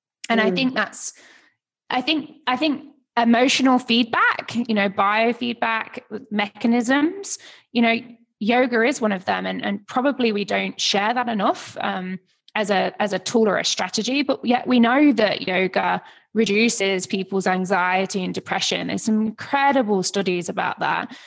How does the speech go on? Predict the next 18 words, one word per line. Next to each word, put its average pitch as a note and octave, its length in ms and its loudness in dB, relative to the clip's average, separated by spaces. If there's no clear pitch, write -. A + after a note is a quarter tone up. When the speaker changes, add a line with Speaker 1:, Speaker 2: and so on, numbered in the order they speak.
Speaker 1:
Um, G#3+ 600 -2
what D4 220 2
other D#4+ 180 2
things D4 360 0
have C4+ 140 0
you B3 120 2
seen A#3+ 440 0
with F#3+ 160 -4
your, F#3 380 0
like, F3+ 240 -2
clients A3+ 680 0
and F#3 140 -4
your F#3 120 -4
community G#3+ 800 0
from F#3+ 260 -2
a F3+ 100 -2
health G#3+ 340 -2
perspective, - 800 -4